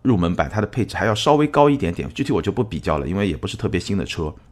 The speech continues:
关键在于什么地方？我觉得你纠结的点可能还不是说这个两个产品的差别，而是价格。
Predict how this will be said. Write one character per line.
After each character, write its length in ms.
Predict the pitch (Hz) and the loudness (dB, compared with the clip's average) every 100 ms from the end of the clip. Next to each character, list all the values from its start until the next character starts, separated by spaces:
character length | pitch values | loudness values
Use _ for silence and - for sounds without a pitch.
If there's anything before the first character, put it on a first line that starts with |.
| - - - - - - - - - | -20 -20 -20 -20 -20 -18 -16 -6 8
关 160 | 220 | 8
键 140 | 311 180 | 8 6
在 100 | 117 | 6
于 80 | |
什 140 | 123 82 | 4 0
么 40 | |
地 100 | 87 | -2
方？ 160 | 87 85 | -2 0
我 80 | 82 | 2
觉 120 | - | 4
得 60 | 202 | 4
你 160 | 123 | 4
纠 180 | 76 160 | 4 2
结 140 | 185 | 6
的 80 | 147 | 4
点 220 | 147 78 | 4 0
可 140 | 71 85 | -2 -2
能 100 | 104 | 2
还 100 | 104 | 2
不 160 | - | 2
是 220 | 151 - 131 | 0 0 0
说 240 | 117 110 | 2 2
这 100 | 107 | 2
个 80 | 85 | -2
两 100 | 78 | -2
个 80 | 78 | -6
产 200 | - 76 | -6 -6
品 120 | 76 | -6
的 60 | |
差 220 | 69 - 101 | -2 0 0
别， 180 | 71 | 0
而 100 | 67 | 0
是 140 | 143 151 | 0 0
价 300 | - 143 87 | 0 0 -2
格。 280 | - 67 | -8 -12